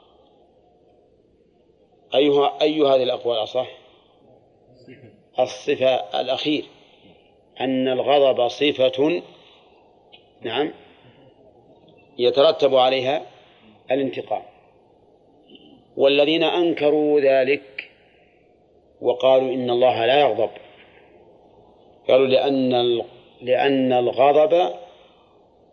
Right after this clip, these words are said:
غليان القلب لطلب الانتقام، ولذلك يفور دمه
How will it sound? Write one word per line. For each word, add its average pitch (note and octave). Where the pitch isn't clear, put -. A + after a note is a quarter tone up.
غليان C3
القلب D3+
لطلب C3
الانتقام، A#2+
ولذلك B2+
يفور C3+
دمه B2+